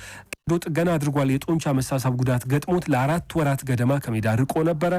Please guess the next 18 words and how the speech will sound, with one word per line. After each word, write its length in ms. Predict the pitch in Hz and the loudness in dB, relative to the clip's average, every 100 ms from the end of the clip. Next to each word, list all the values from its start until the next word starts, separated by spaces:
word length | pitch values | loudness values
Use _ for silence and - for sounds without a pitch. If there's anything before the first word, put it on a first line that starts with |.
| 175 - - - - | -4 -12 -18 -20 -2
ጋብሪኤል 400 | 160 151 165 170 | 0 2 2 2
ማርቲኔሊም 600 | 165 156 - 160 175 180 | 0 -2 0 0 2 2
እንደዚሁ 280 | 135 123 165 | 0 0 0
በጡንቻ 300 | 143 - 156 139 | 0 -2 -2 -2
ጉዳት 280 | 127 131 - | 0 0 -2
ምክንያት 320 | 135 190 180 - | -2 -2 -4 -2
አራት 280 | 165 170 - | 0 0 -2
ጨዋታዎች 440 | 143 120 147 - | -4 -2 -2 0
አልፈውት 340 | 110 107 123 120 | -2 -2 -2 0
እንደነበረ 400 | 107 110 120 151 | 0 0 2 2
ይታወሳል። 720 | 147 160 - 190 131 110 151 - - - | 2 0 0 0 0 -2 -4 -4 -12 -4
በሌላ 360 | 139 185 214 233 214 | 2 2 2 2 0
የጉዳት 500 | 156 151 202 180 - | 0 2 0 0 -2
ዜና 220 | 151 123 104 | -2 -2 -2
ግን 180 | 156 | -4
ትላንትና 580 | 196 175 202 185 151 113 107 113 - - | -2 0 0 -2 -2 0 0 -2 -8 -2
ሚኬል 320 | 175 185 151 | 0 0 0
አርቴታ 360 | 123 - 175 | 0 0 -2